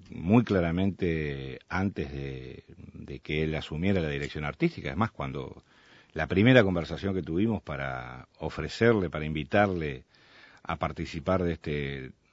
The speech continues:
de esta aventura, eh, y he hablado, obviamente, de manera casi cotidiana. Julio Boca es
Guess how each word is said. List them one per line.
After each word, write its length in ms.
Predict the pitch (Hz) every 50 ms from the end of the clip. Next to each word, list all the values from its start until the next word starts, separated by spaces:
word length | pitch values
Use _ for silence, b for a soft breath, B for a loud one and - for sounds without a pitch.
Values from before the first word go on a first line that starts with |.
| _ _
de 140 | - - 80
esta 140 | - - 85
aventura, 580 | 85 90 101 101 143 143 143 147 160 185 196 - b b b b b b b b b b b _
eh, 480 | - 104 101 98 98 98 95 95 95 -
y 220 | - 98 95 95 104
he 100 | 110 123
hablado, 400 | 120 101 92 104 113 113 107 - -
obviamente, 640 | 92 104 104 101 95 90 90 92 101 104 90 117 101
de 80 | 87
manera 500 | 82 80 78 87 90 90 85 80 78 73
casi 300 | 69 - 90 - - 90
cotidiana. 680 | 78 85 78 67 82 80 82 90 98 104 110 123 123 117
Julio 300 | - - 82 80 78 80
Boca 500 | 85 78 - 85 76 71 71 69 69 69
es 100 | 73